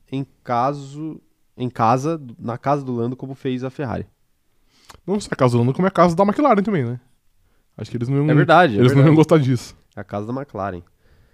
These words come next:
Speaker 1: O Emanuel Alves falaram assim, ó, falou, falou o seguinte, ó, "Enquanto vocês falavam da McLaren,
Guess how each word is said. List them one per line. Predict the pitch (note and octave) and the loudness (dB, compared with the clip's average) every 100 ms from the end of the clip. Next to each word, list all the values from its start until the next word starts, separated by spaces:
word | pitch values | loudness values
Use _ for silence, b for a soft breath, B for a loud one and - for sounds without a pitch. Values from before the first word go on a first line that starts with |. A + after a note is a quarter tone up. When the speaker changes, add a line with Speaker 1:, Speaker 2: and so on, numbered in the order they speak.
| _ _ _ - | _ _ _ -8
Speaker 1:
O | D#3 | -2
Emanuel | G3 G#3+ G#3 G3 | 0 2 4 4
Alves | G3+ G3 | 4 2
falaram | G3+ G3+ | 0 2
assim, | G3 - F#3+ | 0 -4 -2
ó, | E3 C3+ | 0 -2
falou, | A2 D#3 E3+ D3+ | -4 -6 -6 -6
falou | E3+ | -8
o | E3+ | -8
seguinte, | E3+ D3+ - | -6 -8 -6
ó, | A2+ F#2 | -8 -6
"Enquanto | G2+ B2 - G3+ G#3+ | -8 -6 0 0 0
vocês | G#3+ - F#3+ - | -4 -4 -4 -2
falavam | F3 C#3+ C3 B2+ | -2 0 0 -2
da | C#3 | -4
McLaren, | D3+ C#3+ B2+ B2+ | -4 -4 -4 -4